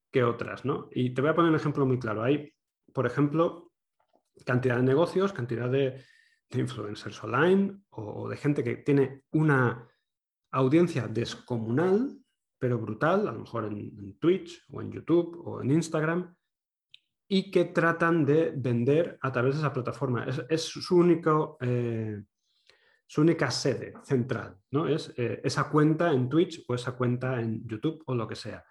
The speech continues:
Muy bien, no te digo que esté mal, te digo que es bastante frágil,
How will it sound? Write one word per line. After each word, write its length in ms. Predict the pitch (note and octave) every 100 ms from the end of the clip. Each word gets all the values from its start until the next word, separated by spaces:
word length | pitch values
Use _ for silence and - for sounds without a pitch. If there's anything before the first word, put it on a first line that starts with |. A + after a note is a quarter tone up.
| _ _ _ _ _ _ -
Muy 100 | A#2+
bien, 400 | G#2+ B2 C#3+ _ _ _
no 160 | C3+ C#3
te 80 | D3
digo 160 | B2
que 80 | C3+
esté 160 | - B2+
mal, 340 | E3+ - -
te 80 | A#2
digo 220 | B2 D3+
que 320 | C3+ B2+ B2
es 120 | B2+ B2+
bastante 440 | C3+ - C3 -
frágil, 500 | - B2 - -